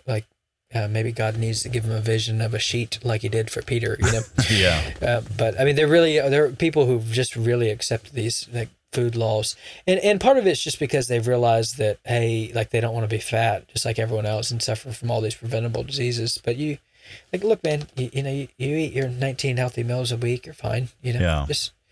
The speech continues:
Speaker 1: establish a good pattern of life. Don't, don't, don't turn it into an idol. Don't turn it into a religion.
Speaker 2: Well,
Speaker 1: Don't
Speaker 2: I
Speaker 1: turn
Speaker 2: think
Speaker 1: it into new food laws, you know?
Speaker 2: You know, I think one of the things I've noticed with this is, is really,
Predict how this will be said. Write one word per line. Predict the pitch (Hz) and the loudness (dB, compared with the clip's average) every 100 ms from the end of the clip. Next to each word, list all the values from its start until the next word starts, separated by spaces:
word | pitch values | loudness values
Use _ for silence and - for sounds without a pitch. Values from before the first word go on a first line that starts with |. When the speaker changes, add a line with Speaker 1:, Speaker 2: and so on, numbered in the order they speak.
| _ _ - | _ _ -4
Speaker 1:
establish | - 180 175 | 0 0 0
a | |
good | 170 151 | -4 0
pattern | 139 135 117 | 0 0 -2
of | 113 | -2
life. | 107 113 - | -2 -4 -4
Don't, | 117 - - | -8 -10 -10
don't, | - 131 - 131 | -4 -4 -4 0
don't | 151 - | 0 0
turn | 147 | 0
it | 135 | 2
into | 127 117 110 | 0 0 -4
an | 104 | -2
idol. | 107 110 107 113 | 0 0 0 0
Don't | 123 117 | -4 -4
turn | 123 117 | -4 -2
it | 107 | -2
into | 110 113 101 | -2 -2 -4
a | |
religion. | 101 101 104 - 107 - - - - - | -4 -6 -4 -4 -8 -10 -20 -16 -14 -2
Speaker 2:
Well, | 127 143 | 4 6
Speaker 1:
Don't | |
Speaker 2:
I | 143 | 6
Speaker 1:
turn | 117 | 2
Speaker 2:
think | 117 | 2
Speaker 1:
it | 113 | -2
into | 113 107 113 - _ - | -2 -2 -4 -8 _ -6
new | 131 131 | 0 0
food | 120 120 120 | 2 -2 0
laws, | 110 104 107 - | -2 -2 -4 -4
you | 113 | -4
know? | 113 | 0
Speaker 2:
You | 113 | 0
know, | 117 - | 0 2
I | 120 | 0
think | - 151 - - - | 2 -2 -2 -10 -2
one | 113 147 | 0 2
of | 107 | 2
the | |
things | 87 95 95 87 | 2 2 2 2
I've | 80 | 2
noticed | 85 82 85 82 - | 2 2 2 0 0
with | 82 - | -4 0
this | 80 - | 0 0
is, | 80 76 - _ - | -2 -2 -4 _ -4
is | 87 82 - - - | 0 0 -2 -6 -2
really, | 90 127 180 143 98 | 0 2 2 2 0